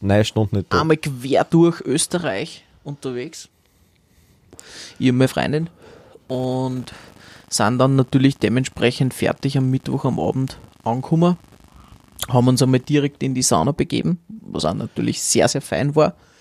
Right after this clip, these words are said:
Speaker 2: Und unser,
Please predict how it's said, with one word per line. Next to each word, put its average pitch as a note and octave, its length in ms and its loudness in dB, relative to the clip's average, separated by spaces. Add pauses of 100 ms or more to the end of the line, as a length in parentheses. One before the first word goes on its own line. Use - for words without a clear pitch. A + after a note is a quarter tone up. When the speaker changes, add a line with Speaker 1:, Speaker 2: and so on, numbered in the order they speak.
(1160)
Speaker 2:
Und C3 720 4 (260)
unser, B2+ 680 4